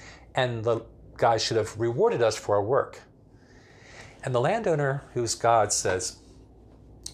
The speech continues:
"Was I unfair to you to give to you what we agreed to? We made a deal saying that I would pay you a denarius. Now,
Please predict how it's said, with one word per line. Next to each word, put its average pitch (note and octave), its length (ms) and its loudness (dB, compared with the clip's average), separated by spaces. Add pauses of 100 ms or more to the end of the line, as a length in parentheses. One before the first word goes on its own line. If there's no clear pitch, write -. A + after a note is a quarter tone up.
(380)
"Was B2+ 200 0
I - 220 2 (360)
unfair D3+ 640 0
to D3 200 -8
you C3 460 -4 (320)
to B2 120 -8
give A#2+ 320 -4
to C3 120 -6
you A#2+ 140 0
what A2 220 0
we A2 120 -2
agreed G2+ 400 -6
to? B2 320 -4 (500)
We B2+ 120 0
made C3+ 240 0
a G#2+ 60 0
deal A2 640 -4
saying A2+ 440 -2
that G#2 360 2 (320)
I B2+ 120 4
would A2 180 -2
pay D3+ 200 -2
you A#2 140 0
a G2 40 0
denarius. G#2 680 -2
Now, G#2+ 260 0